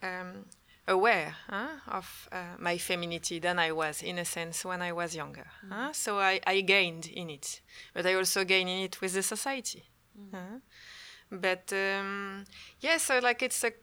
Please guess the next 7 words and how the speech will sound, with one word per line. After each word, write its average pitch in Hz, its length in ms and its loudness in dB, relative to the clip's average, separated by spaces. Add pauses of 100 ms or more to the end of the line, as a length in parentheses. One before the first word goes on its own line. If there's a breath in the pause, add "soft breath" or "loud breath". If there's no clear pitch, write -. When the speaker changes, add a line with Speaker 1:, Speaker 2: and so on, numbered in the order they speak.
Speaker 1:
complex, 226 840 0
uh, 214 680 -4 (100)
situation, 208 1120 -2
um, 202 600 -8 (760 loud breath)
I 208 120 0
mean, 202 640 -10
that - 460 -8